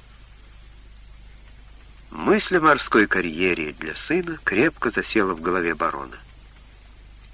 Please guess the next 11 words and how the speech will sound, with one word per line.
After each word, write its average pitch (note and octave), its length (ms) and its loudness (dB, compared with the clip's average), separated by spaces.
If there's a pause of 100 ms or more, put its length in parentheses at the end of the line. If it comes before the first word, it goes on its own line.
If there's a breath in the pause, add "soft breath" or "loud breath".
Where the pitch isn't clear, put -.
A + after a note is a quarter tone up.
(520 loud breath)
И A2+ 80 4
тут D#3+ 180 4
немалую D#3+ 480 8
роль D3+ 200 8
сыграли B2+ 480 4
события A#2+ 580 4
таинственной G#2+ 800 2
жизни A2 340 0
Виконта G#2 500 0
де F2+ 140 2
Бузнуа. F2 600 2